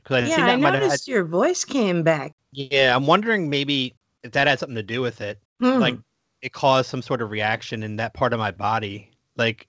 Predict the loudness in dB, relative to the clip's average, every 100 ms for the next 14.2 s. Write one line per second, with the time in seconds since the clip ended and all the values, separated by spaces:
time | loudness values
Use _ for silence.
0 | _ -2 4 4 4 0 -2 -4 -2 0
1 | -2 -2 -6 -4 -2 -2 -2 -2 -4 -2
2 | -4 -4 -4 -8 -16 -20 -8 0 0 2
3 | -2 -2 -4 0 4 6 4 2 0 0
4 | -2 -4 -8 -6 0 0 -2 -8 -16 -20
5 | _ _ -2 4 4 4 4 2 0 -10
6 | _ _ _ -4 0 0 0 2 2 0
7 | -2 -2 0 0 -2 -2 -4 2 4 4
8 | 2 -2 -6 0 0 2 0 -6 -6 _
9 | _ -8 0 2 2 0 -2 -2 -4 -4
10 | 0 4 6 6 2 0 _ _ _ 4
11 | 8 8 8 6 8 8 8 4 -2 _
12 | _ _ 2 6 6 6 6 6 6 6
13 | 8 8 6 2 0 0 -2 -6 -6 -2
14 | 0 -2